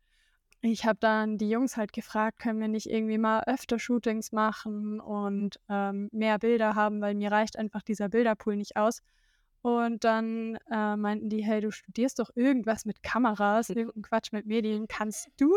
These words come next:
Speaker 1: nicht einfach mal eine Kamera in die Hand nehmen und ein paar Bilder machen?“ Und dann dachte ich, „Ja,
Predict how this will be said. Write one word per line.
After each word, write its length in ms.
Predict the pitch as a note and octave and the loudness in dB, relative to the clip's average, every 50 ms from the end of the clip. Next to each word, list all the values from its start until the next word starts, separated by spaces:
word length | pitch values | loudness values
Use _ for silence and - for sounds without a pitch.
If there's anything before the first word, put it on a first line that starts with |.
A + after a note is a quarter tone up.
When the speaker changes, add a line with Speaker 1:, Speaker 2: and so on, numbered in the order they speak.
| G#4 | 6
Speaker 1:
nicht 320 | F4 D#4 E4 D#4+ - - - | 4 4 4 2 2 0 0
einfach 360 | B3 C4 C#4 C4+ D4 C#4 - | 0 0 2 2 0 0 2
mal 140 | C4 B3 A#3+ | 4 4 4
eine 140 | A#3+ A#3 A3+ | 4 4 2
Kamera 460 | - - B3 A#3 B3 A#3+ A3+ A#3 A3 | 0 2 2 4 4 4 4 4 4
in 100 | A3 A3 | 4 2
die 120 | A3 A3 G#3 | 2 2 2
Hand 160 | A3+ A#3 A#3+ | 0 0 0
nehmen 200 | A#3 A3+ A3+ A3+ | 0 0 0 0
und 160 | A3 G#3+ - | -2 -4 -8
ein 40 | G3+ | -6
paar 160 | - G3 A#3 | -4 -4 -2
Bilder 340 | F#3 - G#3 G#3 G#3 G3+ G3 | -2 -2 -2 -2 -2 -2 -2
machen?“ 360 | G3 G3 G#3 - - D#4 D#4+ F4 _ _ _ _ _ _ _ _ _ _ _ _ _ _ _ | -2 -2 -4 -4 -6 -10 -10 -12 _ _ _ _ _ _ _ _ _ _ _ _ _ _ _
Und 460 | - A#3 A#3+ A#3+ A#3+ A#3+ A#3 A#3 G#3+ - | -2 0 2 2 2 2 0 0 0 0
dann 160 | G#3+ A3 G#3+ | 0 0 0
dachte 320 | G3+ G#3 F#3+ - - - - | -2 -4 -4 -6 -10 -12 -12
ich, 140 | - - | -12 -12
„Ja, 60 | - | -12